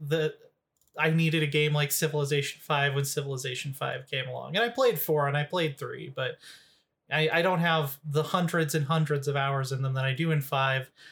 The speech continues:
That being said, if I'm gonna go play any Civilization game, like, right now, after we get done recording the podcast, I'm probably firing up Civ six.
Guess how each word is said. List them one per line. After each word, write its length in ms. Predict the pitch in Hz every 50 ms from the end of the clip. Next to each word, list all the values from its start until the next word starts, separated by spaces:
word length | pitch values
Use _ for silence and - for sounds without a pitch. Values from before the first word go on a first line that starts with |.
| - _ -
That 240 | 220 247 247 247 247
being 260 | 240 226 208 190 190
said, 520 | - - - 208 208 202 202 190 - - -
if 160 | 180 165 -
I'm 160 | 190 196 208 208
gonna 160 | 208 202 190
go 180 | 175 190 190
play 300 | 185 - - 190 180 165
any 240 | 156 165 175 185 180
Civilization 800 | 156 - - 180 175 170 165 156 151 165 165 160 - - 170 165
game, 320 | 156 160 160 160 160 160 160 151
like, 140 | 147 143 -
right 260 | 139 143 156 170 165 160
now, 460 | 165 175 175 180 180 180 180 180 175
after 300 | 151 156 165 160 - 180
we 80 | 170 170
get 140 | 170 165 170
done 160 | 185 180 185
recording 400 | 185 160 - 196 196 196 196 196
the 60 | 190
podcast, 760 | - 208 202 202 196 - 214 208 202 202 202 196 - - - - - - - - _ _ _ -
I'm 120 | 233 220
probably 320 | 254 247 233 208 208 185
firing 420 | - - 180 180 170 170 165 160 160
up 160 | 160 147 -
Civ 240 | - - 156 143 139
six. 640 | - - 160 151 147 - - - - - - -